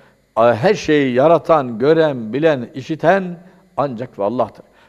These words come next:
Peygamber şifa verir, haşa, peygamber şifa veremez. Şifayı Allah verir. Allah'tan başka kimse, e, efendim, şifa veremez. Yani peygambere Allah'ın vasıflarından, sıfatlarından birisini yükleyen mürtet olur.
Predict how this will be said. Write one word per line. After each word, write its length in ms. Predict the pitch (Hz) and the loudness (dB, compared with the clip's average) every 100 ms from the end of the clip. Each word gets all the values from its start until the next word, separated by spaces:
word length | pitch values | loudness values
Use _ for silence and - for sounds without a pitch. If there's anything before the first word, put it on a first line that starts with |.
| _ | _
Peygamber 480 | 226 214 220 208 202 | 4 6 4 4 0
şifa 360 | - 190 196 | 0 2 4
verir, 120 | 175 | 4
haşa, 360 | 123 127 123 - | 0 -2 -2 -6
peygamber 460 | - 117 123 117 113 | -8 -4 -4 -4 -8
şifa 320 | - 110 107 | -10 -8 -6
veremez. 400 | 95 82 - _ _ | -8 -10 -16 _ _
Şifayı 360 | _ 127 113 113 | _ -6 -2 -2
Allah 200 | 104 95 - | -4 -8 -14
verir. 220 | - _ _ _ _ _ _ _ _ - | -20 _ _ _ _ _ _ _ _ -2
Allah'tan 460 | 135 151 131 123 | 0 0 0 -2
başka 220 | 113 - | -4 -10
kimse, 320 | 110 160 135 98 - | -14 -16 -12 -12 -10
e, 60 | 101 | -8
efendim, 460 | 104 95 101 90 | -6 -6 -8 -12
şifa 340 | 92 120 123 170 | -12 -6 -2 0
veremez. 360 | 180 143 101 - - - _ - | 0 0 -6 -14 -20 -20 _ -2
Yani 220 | 160 165 | 0 0
peygambere 580 | 139 160 170 180 185 202 | 2 2 2 0 2 2
Allah'ın 640 | 170 165 170 180 196 170 | 2 2 4 4 4 -2
vasıflarından, 800 | 151 139 - 147 160 165 160 170 | -6 -6 -6 0 0 0 -4 -6
sıfatlarından 880 | 135 - 156 151 151 156 156 147 139 | -6 -6 -4 -2 0 0 -2 -6 -6
birisini 380 | 151 139 151 139 | -6 -6 -8 -8
yükleyen 540 | 127 151 - 135 170 | -6 -8 -4 -2 0
mürtet 440 | 160 147 - 147 | -2 -4 -2 -2
olur. 280 | 92 - _ | -4 -14 _